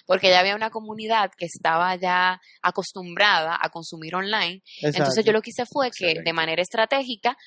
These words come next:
Speaker 1: eh, dupliqué los esfuerzos por la parte online. O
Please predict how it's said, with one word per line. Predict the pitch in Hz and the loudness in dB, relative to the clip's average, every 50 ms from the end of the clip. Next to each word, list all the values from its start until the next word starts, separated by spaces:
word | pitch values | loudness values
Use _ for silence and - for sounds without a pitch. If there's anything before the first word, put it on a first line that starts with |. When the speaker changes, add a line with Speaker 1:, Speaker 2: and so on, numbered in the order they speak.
| - - - - _ _ _ _ _ _ _ _ _ _ - - - - | -20 -20 -20 -20 _ _ _ _ _ _ _ _ _ _ -20 -18 -6 0
Speaker 1:
eh, | - 190 190 190 185 180 175 170 | 2 2 4 4 2 2 2 2
dupliqué | 180 196 180 - 214 208 - - - 247 233 226 220 | 0 -2 -2 -2 -4 -4 -4 0 2 4 6 6 4
los | 220 214 - | 4 2 0
esfuerzos | 247 233 - - - 294 277 269 262 - 269 - - | -2 -6 -4 2 4 4 4 2 0 -4 -10 -8 -6
por | - 196 190 | -6 -2 -2
la | 180 175 | -2 -2
parte | - 175 185 - 202 | -2 -4 -4 -4 -6
online. | 202 190 165 135 120 - - | -4 -4 -6 -6 -8 -8 -12
O | - - - _ _ _ _ | -20 -20 -20 _ _ _ _